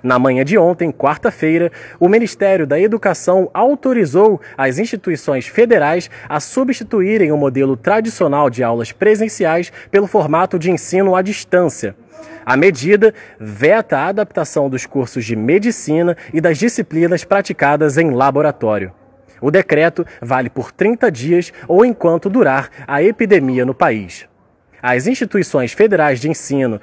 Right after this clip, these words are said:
que optarem pela substituição do modelo deverão comunicar ao Ministério da Educação em um prazo de até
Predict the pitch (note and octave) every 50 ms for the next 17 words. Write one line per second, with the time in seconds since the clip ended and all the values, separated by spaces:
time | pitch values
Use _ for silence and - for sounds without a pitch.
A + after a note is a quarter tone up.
0 | - - _ - E3 D#3+ - F3 B2+ - D#3+ E3+ F#3+ F3+ D#3 C3 A#2+ - C#3 B2+
1 | A#2+ - - A#3+ A3 B3 - - - F#3+ - - - B2+ B2 A#2+ D3 F#3+ A3 D#3+
2 | C3 C#3+ D#3+ D#3+ D#3+ D#3 - - - - C3+ F3 G3 F3 F3+ E3+ E3+ E3+ D#3+ -
3 | - - B3 B3 A#3+ A#3 A3 F3+ - - E3+ D#3+ D3 C3+ B2+ C3 B2+ B2 A#2 -
4 | - C3+ A#2+ A#2 A#2 A2 B2 B2 D3 F3 F#3+ A3 - A3+ G3 - - D#3+ D3 D#3
5 | E3 - - - - - - E3+ F3+ F#3 E3+ - - E3+ E3+ F3 F3 D#3+ E3 F3
6 | C#3+ E3 D3+ - - E3 D#3+